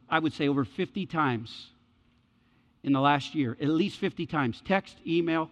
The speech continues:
phone calls, conversations just in passing. I'm asked this question, and I'm gonna go on record in this sermon.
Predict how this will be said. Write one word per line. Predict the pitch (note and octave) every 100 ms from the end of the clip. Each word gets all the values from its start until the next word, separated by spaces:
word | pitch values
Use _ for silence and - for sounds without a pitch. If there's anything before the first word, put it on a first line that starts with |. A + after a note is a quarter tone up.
| - -
phone | G3+ F#3
calls, | F3+ E3 D#3+ - - - _ _ -
conversations | F#3 D#3+ F3+ D#3+ - C#3+
just | D#3+ -
in | D3
passing. | C#3+ C3 A#2+ B2 A#2 - _ _ _ _ _ _ _ _ -
I'm | D3+
asked | D#3+ E3 -
this | D#3+
question, | - D#3+ C3+ - B2+ B2+ -
and | C3+ C3 C3+
I'm | D3+ E3
gonna | F#3+ E3
go | D#3 D#3
on | D#3 D3
record | D3+ E3 D3 C3+ B2 - - _ _ _ _ -
in | D#3+ E3
this | D3+
sermon. | - D#3+ C3+ G#2+